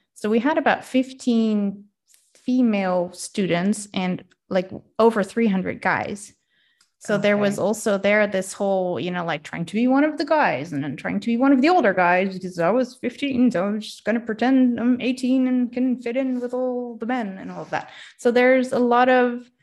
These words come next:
Speaker 2: So wait, trying to
Speaker 1: Um,
Speaker 2: fit in with ol-, people that were much older than you.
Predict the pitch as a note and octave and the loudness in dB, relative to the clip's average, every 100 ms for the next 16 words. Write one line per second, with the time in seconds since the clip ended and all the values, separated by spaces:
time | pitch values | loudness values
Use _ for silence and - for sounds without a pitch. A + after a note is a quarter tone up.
0 | _ _ _ _ _ - B3+ B3 A3 G#3 | _ _ _ _ _ 2 4 4 4 2
1 | G#3 - - C4+ A#3+ A#3 A3 G3+ F#3 F#3 | 4 2 4 6 6 4 2 4 4 2
2 | G3+ _ _ _ A3+ A3+ - - C4 C4 | -4 _ _ _ 2 2 0 -6 -2 0
3 | A#3 G3 - F#3+ F3 D#3+ G3 G#3 A3+ - | 2 2 2 2 2 0 -4 -6 -6 -4
4 | G3 G3 F#3 F3 E3 D3 C#3 G#3 | -2 -2 -4 -6 -6 -6 -4 -6